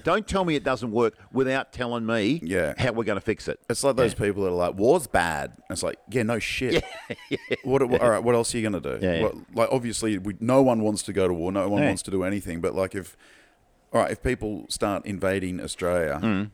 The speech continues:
Speaker 2: you go, "War's bad. Stop, stop it.
Speaker 1: Yeah.
Speaker 2: Stop."
Speaker 1: Yeah.
Speaker 2: You're like, no, we, we can't. <laughs> Like,
Speaker 1: Yeah.
Speaker 2: we're not doing it 'cause you want to. All right.
Speaker 1: Any more emails?
Speaker 2: We had a, yeah, we had a,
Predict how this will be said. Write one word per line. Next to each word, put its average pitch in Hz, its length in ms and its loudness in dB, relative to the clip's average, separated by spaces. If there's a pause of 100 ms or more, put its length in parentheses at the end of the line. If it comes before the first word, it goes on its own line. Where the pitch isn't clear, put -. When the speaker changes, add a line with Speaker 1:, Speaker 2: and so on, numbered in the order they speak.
(120)
Speaker 2:
you 98 140 -6
go, - 60 -8
"War's 123 340 2
bad. 95 400 -4
Stop, - 340 -4
stop 190 320 0
it. 104 260 0
Speaker 1:
Yeah. 82 260 -2
Speaker 2:
Stop." - 600 -4
Speaker 1:
Yeah. 82 140 -4
Speaker 2:
You're 123 100 0
like, 110 220 0 (280)
no, 262 360 -2
we, 247 140 -4
we 220 160 -4
can't. 247 300 -2
<laughs> 571 80 -2 (280)
Like, - 100 -4 (100)
Speaker 1:
Yeah. 151 140 -2
Speaker 2:
we're - 40 -4
not - 220 -4
doing 147 240 0
it 123 80 -6
'cause 101 180 -6
you 90 80 -10
want 110 300 -4
to. 78 320 -4
All 95 80 6
right. 92 100 6
Speaker 1:
Any 127 80 2
more 117 160 2
emails? 156 320 -4
Speaker 2:
We 113 140 4
had 101 160 4
a, 85 440 2
yeah, 110 400 2
we 101 200 0
had 90 120 0
a, 85 220 0